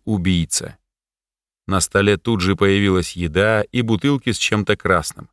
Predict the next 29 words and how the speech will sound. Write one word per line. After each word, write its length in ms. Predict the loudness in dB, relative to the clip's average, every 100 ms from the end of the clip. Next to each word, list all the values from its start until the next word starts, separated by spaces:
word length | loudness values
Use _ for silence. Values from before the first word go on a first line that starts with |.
| _ _ _ _ -10
В 140 | -2
общем, 400 | 0 2 2 2 0
это 260 | 0 2
выглядело 520 | 2 2 2 2 4 2
скромнее, 760 | 2 2 2 2 2 2 0
чем 300 | -2 0 2
то, 180 | 2 2
чем 200 | 2 2
меня 300 | 2 2 2
подчивали 720 | 2 0 2 2 4 4 2
у 120 | -2
Кавига. 560 | 0 0 0 -2 -4 -12 _ _ _ -4
Но 120 | 0
после 360 | 2 2 2 2
дня 280 | 2 2
пути 380 | 2 -2 0 0
я 200 | 4 4
был 220 | 4 4
рад 240 | 4 2 2
даже 280 | 2 2 0
корабельной 720 | 2 2 2 2 2 2 0
еде. 540 | 0 -2 0 -2 -2 _ _ _ _ _ _
К 40 | _
тому 280 | 0 2 2
же 160 | 2
она 180 | 4 2
оказалась 560 | 2 2 4 2 0 -2
очень 320 | -2 -2 -4
вкусной. 580 | -6 -4 -4 -4 -8 -18